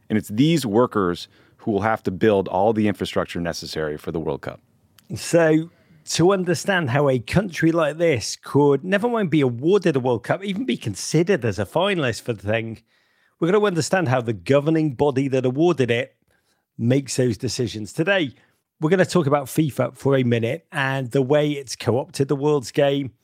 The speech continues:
Speaker 2: fused it with technology and broadcast rights. At the end of the day,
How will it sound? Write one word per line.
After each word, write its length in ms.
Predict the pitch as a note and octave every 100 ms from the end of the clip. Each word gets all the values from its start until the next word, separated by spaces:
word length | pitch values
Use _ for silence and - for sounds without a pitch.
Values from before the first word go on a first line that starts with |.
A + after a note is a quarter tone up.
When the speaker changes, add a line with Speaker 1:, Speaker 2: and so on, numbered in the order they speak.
| _ _ _
Speaker 2:
fused 380 | - F#3+ F3+ F3+
it 80 |
with 160 | D3+ -
technology 1000 | - D#3+ D3+ D#3+ E3+ C3 D#3 D#3+ D#3+ F3
and 160 | D3 A#2
broadcast 580 | C#3+ E3 C3 D3 C3+ -
rights. 340 | C3 D3 - - _ _ -
At 80 | E3+
the 80 |
end 100 | A3
of 80 | G3
the 100 | F#3
day, 380 | F3+ A#3+ D#3+ C3+